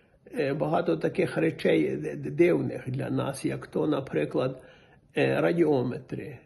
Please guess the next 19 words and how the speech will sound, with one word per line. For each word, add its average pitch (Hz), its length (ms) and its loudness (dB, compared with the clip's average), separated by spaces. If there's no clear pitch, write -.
От - 200 -8
я 151 180 0
навіть 165 300 0
так 156 180 -2
по 165 100 0
всій 175 240 0
Україні 185 500 4
були 127 340 4
вже, 135 340 0
вже 160 200 2
після 190 440 2
того, 156 560 0
пізніше, 147 840 2
набагато 131 580 -2
пізніше, 131 560 -4
я 143 120 -2
приїжджав 160 600 2
у 156 80 2
Вознесенськ, 175 880 0